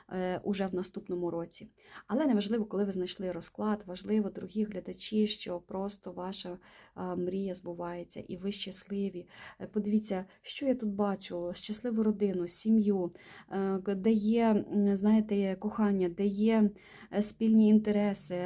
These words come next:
де можна, е, опертись один на одного, як кажуть, є міцне плече,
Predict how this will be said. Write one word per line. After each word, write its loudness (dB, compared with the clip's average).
де 0
можна, 4
е, 2
опертись 0
один 6
на 8
одного, 4
як -2
кажуть, -4
є 4
міцне 4
плече, -4